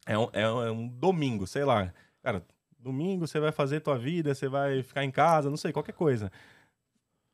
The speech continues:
Caiu a loja. Meu, corre, alerta vermelho, sabe? Todo mundo. É, é, é situação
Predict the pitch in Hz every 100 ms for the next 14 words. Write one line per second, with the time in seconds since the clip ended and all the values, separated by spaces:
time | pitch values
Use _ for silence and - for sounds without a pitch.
0 | _ - 269 262 214 190 214 131 95 92
1 | _ _ _ _ - 196 160 - 147 190
2 | 143 131 151 170 156 175 160 139 175 135
3 | - 143 135 110 151 180 139 156 175 120
4 | 104 104 123 - 120 127 113 107 104 101
5 | - 113 143 165 156 - - 156